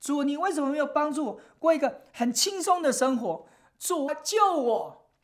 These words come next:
你知道吗？这就是素祭所产生的一个环境。如果你在这样的环境的里面，你向神求喜乐，你向神求爱，你向神求良善，你向神求温柔、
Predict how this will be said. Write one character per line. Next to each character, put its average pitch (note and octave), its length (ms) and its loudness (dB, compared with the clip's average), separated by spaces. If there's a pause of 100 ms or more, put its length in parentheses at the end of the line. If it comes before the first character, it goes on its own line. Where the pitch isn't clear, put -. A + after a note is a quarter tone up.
(340)
你 F3+ 120 -10
知 C4+ 140 -2
道 C4 160 4
吗？ G#3+ 400 0
这 D4 140 -2
就 A#3+ 140 0
是 A3+ 100 -4
素 C4 240 -2
祭 A3 160 -4
所 F3 220 -6
产 D#3+ 420 -6
生 G3 240 -4
的 F#3+ 80 -2
一 E3+ 40 -2
个 E3 100 -6
环 D3 200 -4
境。 - 260 -12 (580)
如 E4+ 240 4
果 D4+ 160 6
你 G3 160 0
在 C#4 180 4
这 D#4+ 140 4
样 A#3 180 8
的 F3+ 60 -2
环 E3+ 240 -4
境 A3 120 -2
的 E3+ 100 -4
里 D3+ 100 -8
面， D3 360 -12 (260)
你 F#3+ 120 -6
向 C#4+ 320 6
神 G#3 220 0
求 F#3 180 -2
喜 F3 300 -4
乐， - 400 0 (460)
你 G3+ 100 -4
向 C#4+ 260 6
神 G#3+ 200 0
求 - 300 -2
爱， F#3 360 0 (240)
你 G3 140 -6
向 D4+ 280 4
神 A3 180 0
求 F#3+ 220 -2
良 G3 260 -2
善， A3 400 0 (200)
你 F#3 120 -8
向 C#4 300 4
神 G#3 180 -2
求 F3+ 220 -4
温 D#4 420 2
柔、 F3 440 0